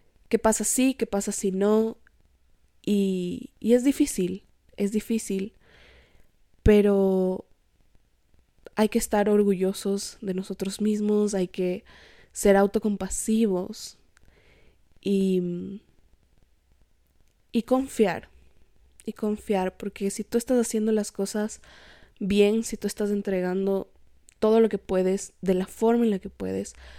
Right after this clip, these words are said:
las cosas se van a ir dando. Entonces, claro, las inscripciones se dieron en un periodo de aproximadamente nueve días, eh, por la apertura, o sea, como la pronta apertura para los de la lista de espera, y luego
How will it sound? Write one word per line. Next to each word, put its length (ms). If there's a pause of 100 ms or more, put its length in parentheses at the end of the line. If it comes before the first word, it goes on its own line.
(140)
las 160
cosas 240
se 140
van 200
a 60
ir 180
dando. 340 (840)
Entonces, 800 (300)
claro, 480
las 400
inscripciones 880
se 140
dieron 280
en 120
un 100
periodo 400
de 240 (460)
aproximadamente 1000 (200)
nueve 400
días, 580 (460)
eh, 220
por 300
la 240
apertura, 840
o 40
sea, 120
como 220
la 140
pronta 360
apertura 400
para 240
los 180
de 60
la 140
lista 260
de 60
espera, 420 (560)
y 80
luego 480